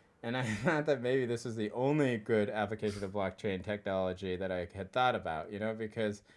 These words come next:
there is a way that, like, it does sort of prove uniqueness, you know? If everybody does have, uh, the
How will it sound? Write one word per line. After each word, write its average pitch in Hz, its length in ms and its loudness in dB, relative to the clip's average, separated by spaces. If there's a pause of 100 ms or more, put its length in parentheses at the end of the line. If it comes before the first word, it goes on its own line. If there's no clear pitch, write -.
(500)
there 165 120 8
is 220 280 6
a 156 200 8
way 123 260 2
that, 117 260 -2
like, 139 320 0
it 151 160 -6
does 220 200 6
sort 175 160 2
of - 80 -4
prove 110 260 -2
uniqueness, 92 720 -6
you 120 120 -4
know? 139 280 2 (540)
If 139 180 4
everybody 170 500 4
does 151 380 6
have, 135 280 2
uh, 117 480 2 (160)
the 110 380 2